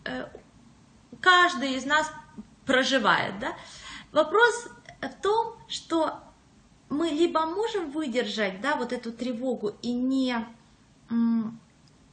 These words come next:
э, не отказываться от своего, от своего плана, либо не можем, да, от, ну, от чего-то, что запланировано,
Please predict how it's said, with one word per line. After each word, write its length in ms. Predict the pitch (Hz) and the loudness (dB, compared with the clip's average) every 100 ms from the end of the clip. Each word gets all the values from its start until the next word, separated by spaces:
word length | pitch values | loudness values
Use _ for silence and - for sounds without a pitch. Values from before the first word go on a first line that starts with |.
| - - - - | -20 -14 -14 -12
э, 160 | - 220 | -6 0
не 260 | 247 277 | 2 2
отказываться 720 | - 254 - 285 240 233 233 233 | 2 0 4 4 4 2 0 -2
от 180 | - | -4
своего, 540 | - 254 254 226 233 - - | -2 0 0 -2 -6 -4 -2
от 180 | 233 | -2
своего 600 | - 220 254 240 254 277 | -4 -2 0 0 0 0
плана, 640 | - - 226 196 180 160 - | -2 -2 0 2 -2 -8 -8
либо 320 | 240 339 359 | -2 0 0
не 160 | 330 320 | -2 -2
можем, 580 | 302 240 170 165 - - | -2 -2 -2 -8 -12 -6
да, 140 | 262 | -4
от, 320 | - 226 - | -2 -4 -6
ну, 140 | 370 247 | -4 -2
от 500 | 214 - - - 220 | -2 -4 -8 -6 -4
чего-то, 320 | 247 254 214 | -4 -4 -4
что 160 | - 196 | -8 -8
запланировано, 680 | 202 208 208 180 170 170 | -6 -4 -4 -4 -6 -8